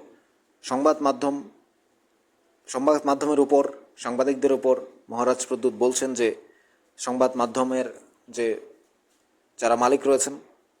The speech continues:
তারা প্রদ্যোৎ কিশোরের নামে ভুল বার্তা ছড়াচ্ছেন। মহারাজ প্রদ্যোৎ সেটা, আহ, তিনি বলছেন জোর করে তার নামে লিখতে হচ্ছে সাংবাদিকরা। সেটা আপনারা কি মনে করছেন? আপনারা জানাতে পারেন কমেন্টস বক্সে। মহারাজ প্রদ্যোৎ যা বলছেন তাই কি ঠিক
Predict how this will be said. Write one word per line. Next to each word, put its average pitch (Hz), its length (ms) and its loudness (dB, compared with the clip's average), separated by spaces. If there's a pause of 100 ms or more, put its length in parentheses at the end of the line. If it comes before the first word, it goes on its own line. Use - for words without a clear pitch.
তারা 117 180 2
প্রদ্যোৎ 120 320 -2
কিশোরের 123 320 -2
নামে 117 240 -2
ভুল 123 260 0
বার্তা 113 300 0
ছড়াচ্ছেন। - 460 -4 (520)
মহারাজ 117 400 0
প্রদ্যোৎ 117 320 -2 (420)
সেটা, 117 320 0 (540)
আহ, 113 180 2 (760)
তিনি 123 140 -6
বলছেন 120 360 0
জোর 131 200 2
করে 135 180 2
তার 127 160 2
নামে 123 220 -2
লিখতে 117 340 -4
হচ্ছে 127 360 -2
সাংবাদিকরা। 117 540 -2 (560)
সেটা - 240 0
আপনারা 127 280 2
কি 135 140 -4
মনে 131 200 0
করছেন? 135 300 -4 (760)
আপনারা 110 200 -4
জানাতে 113 320 0
পারেন 123 220 0
কমেন্টস 117 300 -2
বক্সে। - 240 -4 (640)
মহারাজ 120 400 0
প্রদ্যোৎ 127 320 -2
যা 123 180 4
বলছেন 120 360 0
তাই 117 200 2
কি 294 180 -4
ঠিক 330 180 -2